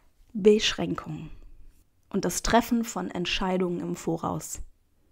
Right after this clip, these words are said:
Du hast dich, du verpflichtest dich dir gegenüber selbst.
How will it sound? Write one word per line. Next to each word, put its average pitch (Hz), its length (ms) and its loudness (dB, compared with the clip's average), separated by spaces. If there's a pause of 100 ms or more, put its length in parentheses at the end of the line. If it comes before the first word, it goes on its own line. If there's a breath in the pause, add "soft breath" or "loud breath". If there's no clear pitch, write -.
(160)
Du 185 100 2
hast 226 220 2
dich, - 240 -4 (140)
du 202 80 -6
verpflichtest - 840 0
dich 208 220 0
dir 180 320 2
gegenüber 170 560 -2
selbst. 156 560 -6